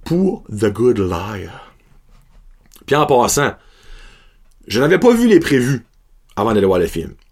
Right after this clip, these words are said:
Et moi, ce que j'aime faire, c'est quand je vois pas les prévus avant d'aller voir le film, et je vais voir le film, je garde les prévus après. Et laissez-moi vous dire <laughs> que la prévue du film, ouf, c'est un false representation de ce film-là.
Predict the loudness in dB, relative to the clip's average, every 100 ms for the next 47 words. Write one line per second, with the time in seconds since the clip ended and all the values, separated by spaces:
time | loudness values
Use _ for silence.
0 | _ _ _ -4 0 2 2 2 2 2
1 | 2 2 2 -2 -4 -2 0 2 2 0
2 | 0 0 2 0 0 0 -2 0 -2 -2
3 | -2 -2 0 0 0 0 0 0 0 0
4 | 0 0 0 -6 -6 -6 -4 -6 -6 -16
5 | -14 -14 -12 0 4 4 4 2 2 0
6 | 0 0 -2 -4 -8 -8 -10 -20 -20 -20
7 | -4 2 2 2 2 2 0 -2 -2 4
8 | 4 4 -2 -8 -4 6 6 6 -2 -14
9 | -20 _ _ -4 4 4 4 2 0 -2
10 | -4 2 4 6 4 4 2 2 2 2
11 | 2 2 2 2 2 2 2 2 2 2